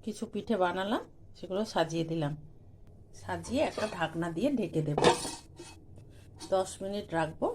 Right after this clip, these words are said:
রেখে আমি তুলে নেব। বাকি পিঠেগুলোও আমি গড়ে নেব। দেখো, হয়ে গেছে, একটা ফেটে গেছে, দুটো একটা।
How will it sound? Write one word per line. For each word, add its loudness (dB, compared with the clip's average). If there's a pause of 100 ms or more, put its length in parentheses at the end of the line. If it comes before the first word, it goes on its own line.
(100)
রেখে -2 (100)
আমি 2 (100)
তুলে 0
নেব। 0 (1300)
বাকি 2
পিঠেগুলোও 2
আমি 0 (100)
গড়ে 4
নেব। -2 (760)
দেখো, 2 (200)
হয়ে 2
গেছে, 4 (1300)
একটা -4
ফেটে -2
গেছে, 0 (760)
দুটো -2 (120)
একটা। -2